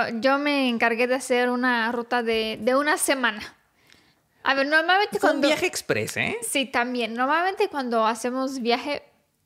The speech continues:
Speaker 1: son dos semanas.
Speaker 2: Sí.
Speaker 1: Siempre decimos dos semanas. Más si es, si en los, si son los viajes para llegar a ese punto, pero normalmente son dos semanas. Pero ahorita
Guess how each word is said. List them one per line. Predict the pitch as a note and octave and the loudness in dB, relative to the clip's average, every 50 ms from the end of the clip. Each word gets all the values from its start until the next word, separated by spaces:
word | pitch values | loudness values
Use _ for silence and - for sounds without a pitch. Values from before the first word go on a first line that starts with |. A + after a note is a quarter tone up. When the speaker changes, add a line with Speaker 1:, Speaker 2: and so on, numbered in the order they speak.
| _ | _
Speaker 1:
son | _ - - D#4+ F4 E4+ D#4 | _ -4 0 0 0 2 2
dos | E4 F#4 F#4 | 2 2 2
semanas. | - D4 C4 A#3+ A3 - - - C4+ - - - - _ - | 0 -2 0 0 -2 -2 -2 -6 -12 -12 -14 -16 -16 _ -16
Speaker 2:
Sí. | - - F3 C3 A2 A2 | -8 -4 -2 -2 -2 -2
Speaker 1:
Siempre | B2+ - C#4 C4+ C4 D#4 C#4+ | 0 -2 -2 0 2 2 4
decimos | C4+ B3+ B3+ C4 B3 A3+ B3 C#4 A3 | 4 2 0 -2 -6 -6 -6 -6 -2
dos | A3 C#4 D4 C#4+ | 0 0 0 0
semanas. | - D4+ C#4 A#3+ G3 - - - - - - _ _ _ _ _ _ | -2 -6 -4 -4 -4 -4 -6 -8 -10 -12 -16 _ _ _ _ _ _
Más | - B3 B3+ B3+ B3 B3 A#3+ - - - | -2 0 2 4 4 2 0 -2 -8 -6
si | - - - B3+ B3 | -6 -4 0 2 2
es, | A#3+ A#3+ A3+ A#3 - | 4 2 2 0 -2
si | B3+ A#3 | -2 -2
en | A#3+ A#3 A3+ | -2 0 -2
los, | A#3 A3 - - _ | -2 -4 -6 -12 _
si | - - - A#3+ | -12 -10 -10 -8
son | A3+ - B3+ B3 | -4 -2 0 0
los | B3 B3+ B3+ B3 | 0 0 0 0
viajes | A3+ C4+ C4+ C4+ C#4 C4+ B3+ - | 2 2 2 2 2 0 -2 -2
para | - C4+ A3 A3 | -2 -2 -2 -2
llegar | G3+ G#3 G#3 G#3+ A3+ A#3 A#3+ | 0 -2 0 2 2 2 4
a | A#3+ A3+ A3 | 2 2 0
ese | A#3 - - B3 | -2 -2 -4 -4
punto, | A#3+ - E4 E4 D4+ E4 - C#4+ E4+ G#4 - _ - - _ _ _ _ | -2 -2 -4 -2 -2 -2 -2 -2 -2 -4 -10 _ -20 -20 _ _ _ _
pero | - C4 B3+ | 0 2 4
normalmente | C4+ C4+ C#4 C#4+ D#4 D#4+ D4+ - E4+ | 4 4 4 2 2 0 -2 -4 -2
son | E4+ D4+ C#4 B3+ | -2 -2 -2 0
dos | B3 C#4+ - | -2 -2 0
semanas. | - A#3 A3 A3+ - - A3 - - - _ _ - - - - - - - - _ _ | -2 -4 -2 -2 -4 -6 -8 -12 -14 -16 _ _ -20 -20 -20 -20 -20 -20 -20 -20 _ _
Pero | - C#4 C4 C#4 | 4 4 6 8
ahorita | C#4 C#4 C#4+ D#4 D#4+ D#4+ - D#4 | 6 6 6 4 2 0 0 2